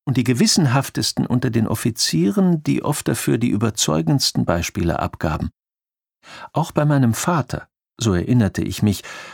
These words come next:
hatte es eine fast mystische Verbindung zu Bracy gegeben, ganz gewiss ein Mann mit bemerkenswerten Qualitäten. Es war ein nicht leicht zu erklärendes Phänomen,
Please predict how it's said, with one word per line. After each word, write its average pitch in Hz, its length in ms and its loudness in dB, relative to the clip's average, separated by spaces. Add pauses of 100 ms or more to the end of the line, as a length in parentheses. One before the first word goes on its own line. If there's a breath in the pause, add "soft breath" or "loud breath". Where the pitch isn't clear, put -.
hatte 147 200 0
es - 320 0
eine 117 180 -2
fast - 340 -2
mystische 123 560 2
Verbindung 110 580 2
zu 92 240 -4
Bracy 107 480 2
gegeben, 104 540 0 (500 loud breath)
ganz 170 260 0
gewiss 123 300 2
ein 107 180 0
Mann 113 320 4
mit 107 240 -2
bemerkenswerten 95 920 0
Qualitäten. 82 720 -4 (1300 loud breath)
Es 131 160 2
war 165 80 4
ein 170 140 2
nicht 156 180 0
leicht 139 340 2
zu - 120 0
erklärendes 123 600 2
Phänomen, 107 760 4